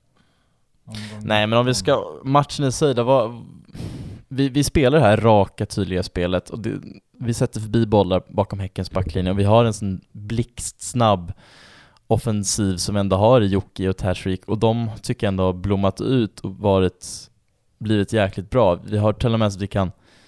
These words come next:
Speaker 2: vi bänkar Abu Ali, vilket man först kände, är det någon skadegrej som Moyes som är, eller är det bara att vi taktiskt ska spela någon form av fembackslinje med fyra mittbackar från start?
Speaker 1: Vet du, jag le-, jag kom, jag åter-,
Speaker 2: Åh, nej.
Speaker 1: återfödd från de döda. För nu kollar jag omgång här,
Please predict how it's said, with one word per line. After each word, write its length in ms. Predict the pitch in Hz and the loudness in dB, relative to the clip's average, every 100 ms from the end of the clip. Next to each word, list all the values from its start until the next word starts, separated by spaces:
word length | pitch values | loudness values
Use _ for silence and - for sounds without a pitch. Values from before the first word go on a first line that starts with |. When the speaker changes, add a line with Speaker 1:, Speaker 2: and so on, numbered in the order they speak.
| _ | _
Speaker 2:
vi 80 | 104 | -4
bänkar 720 | 98 113 104 - 131 131 120 - | 0 0 -2 0 4 4 2 -2
Abu 240 | 110 98 | -2 2
Ali, 300 | 92 98 95 | 2 4 2
vilket 200 | 92 95 | -2 -4
man 100 | 95 | -4
först 200 | 117 120 | -2 -2
kände, 220 | 123 95 | 0 2
är 140 | 92 92 | 2 2
det 60 | |
någon 160 | 92 87 | 0 -2
skadegrej 1900 | - - 95 87 90 87 82 78 - - _ _ _ _ _ 110 95 104 95 | -2 0 0 2 0 0 0 -4 -10 -20 _ _ _ _ _ -10 0 0 0
som 140 | 113 | 2
Moyes 320 | 120 131 127 | 2 2 0
som 120 | 120 | -4
är, 120 | 110 104 | -2 0
eller 200 | 101 104 | 2 2
är 40 | |
det 40 | |
bara 100 | 104 | 2
att 100 | 98 | 0
vi 40 | 92 | -4
taktiskt 400 | - 120 - 95 | -8 -8 -8 -10
ska 100 | 95 | -8
spela 180 | - 90 | -4 -4
någon 80 | 113 | -2
form 140 | 104 | -2
av 60 | 82 | 0
fembackslinje 800 | 95 85 82 85 - 90 87 87 | 0 -2 -2 -6 -6 -4 -2 0
med 200 | 90 - | -2 -6
fyra 520 | - 123 95 90 90 | 0 2 2 0 -2
mittbackar 520 | 87 - - 85 95 | -4 -6 -4 -4 -6
från 140 | 90 90 | -6 -2
start? 360 | 85 82 - - - - - | -2 -2 -6 -20 -20 -20 -4
Speaker 1:
Vet 160 | 147 156 | -2 -2
du, 80 | 156 | -6
jag 180 | 151 143 | -6 -6
le-, 260 | 180 - | -8 -6
jag 180 | 156 151 | -8 -6
kom, 220 | 151 160 160 | -6 -8 -4
jag 180 | 156 160 | -6 -4
åter-, 420 | 170 151 156 151 | -4 -4 -4 -2
Speaker 2:
Åh, 260 | 98 85 82 | 0 0 2
nej. 140 | 87 82 | 0 0
Speaker 1:
återfödd 240 | 123 160 - - - | 0 -2 -4 -10 -6
från 220 | 151 143 | -4 -4
de 140 | 139 | -4
döda. 500 | 143 139 127 120 104 87 _ _ - | 0 0 0 -2 -6 -8 _ _ -6
För 80 | 127 | -4
nu 120 | 147 | -2
kollar 280 | 147 135 127 | -2 -2 -2
jag 120 | - | -4
omgång 720 | 139 131 127 123 113 117 120 | -6 -6 -4 -2 -2 -4 -8
här, 460 | 110 120 110 107 | -10 -10 -8 -8